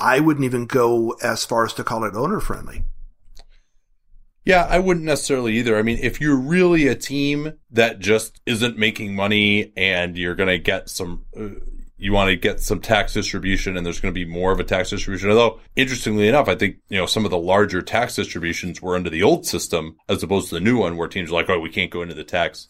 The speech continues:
Speaker 2: at all." I do think actually, I mean, 'cause the players are guaranteed between forty-nine and fifty-one percent of the revenue each year, no matter how much each individual team ends up spending. So I actually think, you know, while the players might want teams to spend more, ultimately, I don't think it matters that much. And I think it's also good for the players that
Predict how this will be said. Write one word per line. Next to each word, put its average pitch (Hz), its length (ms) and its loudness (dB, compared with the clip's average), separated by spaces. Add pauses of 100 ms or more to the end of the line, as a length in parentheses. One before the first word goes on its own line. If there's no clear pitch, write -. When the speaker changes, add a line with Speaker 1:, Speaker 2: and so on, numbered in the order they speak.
(100)
Speaker 2:
at 90 100 0
all." 98 380 4 (100)
I 117 120 2
do 185 220 2
think 202 280 0
actually, 156 680 0
I - 40 -4
mean, 123 140 2
'cause 120 160 0
the 120 100 0
players 165 280 4
are 98 100 2
guaranteed 101 720 0 (160)
between 98 300 0
forty-nine 92 520 2
and 82 100 -6
fifty-one 95 380 0
percent 92 260 -4
of 85 60 -6
the 80 80 -6
revenue 95 540 -2 (140)
each 101 280 -2
year, 95 400 2
no 87 180 -4
matter 90 340 2
how 90 200 0
much 95 320 0
each 92 220 -8
individual 90 480 -6
team 90 280 -6
ends 85 200 -6
up - 120 -6
spending. 104 540 -2 (140)
So 110 560 2
I 120 120 4
actually 185 380 0
think, 104 400 0 (100)
you 110 120 0
know, 95 60 2
while 98 180 2
the 95 100 0
players 113 400 2
might 101 240 0
want 98 220 0
teams 98 240 -4
to 104 60 -10
spend 98 220 -2
more, 98 260 0
ultimately, 117 520 2
I 92 60 4
don't 98 180 -2
think 95 140 -4
it 87 100 -4
matters 98 300 2
that 120 120 0
much. 127 220 0
And 107 100 0
I 98 100 4
think 113 180 2
it's - 140 -2
also 113 320 2
good 117 280 2
for - 80 -12
the 113 80 -2
players 117 420 0
that 92 300 2